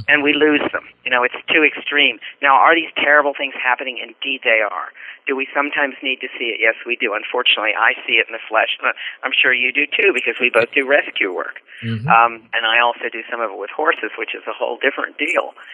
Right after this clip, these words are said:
Speaker 2: Right.
Speaker 1: But it seems to me, people being what they are, the human animal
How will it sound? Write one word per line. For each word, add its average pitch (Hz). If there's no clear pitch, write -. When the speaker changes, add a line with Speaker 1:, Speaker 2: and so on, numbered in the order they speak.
Speaker 2:
Right. 123
Speaker 1:
But 147
it 143
seems 202
to 165
me, 139
people -
being 156
what -
they 135
are, 123
the 156
human 208
animal 160